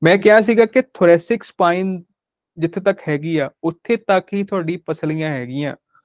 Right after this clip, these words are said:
ਉਸ ਤੋਂ ਬਾਅਦ ਤੁਹਾਡੀ ਪਸਲੀ ਨਹੀਂ ਹੈਗੀ। ਦਿਖ ਰਹੀ ਹੈ ਚੀਜ਼ ਕਿ ਥੋੜਾ ਹੋਰ zoom ਕਰਾਂ? ਆਹ ਵੇਖੋ, last ਜਿਹੜੀ ਪਸਲੀ ਆ ਤੁਹਾਡੀ, ਇਹ last ਪਸਲੀ ਆ ਤੇ ਇਹ ਜਿਹੜਾ ਤੁਹਾਡਾ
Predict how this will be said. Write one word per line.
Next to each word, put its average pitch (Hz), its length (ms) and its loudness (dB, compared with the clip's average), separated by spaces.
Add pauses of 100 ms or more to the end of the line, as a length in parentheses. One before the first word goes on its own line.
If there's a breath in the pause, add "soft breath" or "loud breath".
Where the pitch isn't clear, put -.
(200)
ਉਸ 156 140 -8
ਤੋਂ 190 160 0
ਬਾਅਦ 165 340 2
ਤੁਹਾਡੀ 156 300 -8
ਪਸਲੀ 170 560 -8 (560)
ਨਹੀਂ 123 320 -8
ਹੈਗੀ। - 340 -18 (200)
ਦਿਖ 151 180 2
ਰਹੀ 226 120 4
ਹੈ 254 60 8
ਚੀਜ਼ 220 340 -6 (200)
ਕਿ 190 80 -6
ਥੋੜਾ 202 220 0
ਹੋਰ 185 200 0
zoom 180 200 -6
ਕਰਾਂ? 147 260 -10 (640)
ਆਹ 170 100 6
ਵੇਖੋ, 196 220 4
last 180 420 2
ਜਿਹੜੀ 220 160 -2
ਪਸਲੀ 185 440 -4
ਆ 170 80 -4
ਤੁਹਾਡੀ, 139 360 -10 (1300)
ਇਹ 160 60 -6
last 160 400 -2
ਪਸਲੀ 208 360 -8
ਆ 208 180 -8 (800)
ਤੇ - 240 -12
ਇਹ 165 200 -8
ਜਿਹੜਾ 175 160 -10
ਤੁਹਾਡਾ 175 440 -10